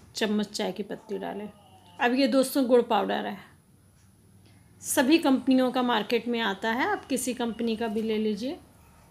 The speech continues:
ये चार चम्मच डालेंगे।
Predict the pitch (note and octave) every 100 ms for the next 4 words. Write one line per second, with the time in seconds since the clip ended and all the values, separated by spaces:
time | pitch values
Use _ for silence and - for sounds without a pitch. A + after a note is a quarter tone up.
0 | _ _ _ _ - - - _ _ -
1 | _ _ _ _ - - _ _ - -
2 | - _ _ - - - B3+ G#3+ B3+ -
3 | A3 G#3+ G#3 - - - - A#3+ A3+ A3+
4 | G#3+ A3 G#3+ G#3+ A#3+ F#4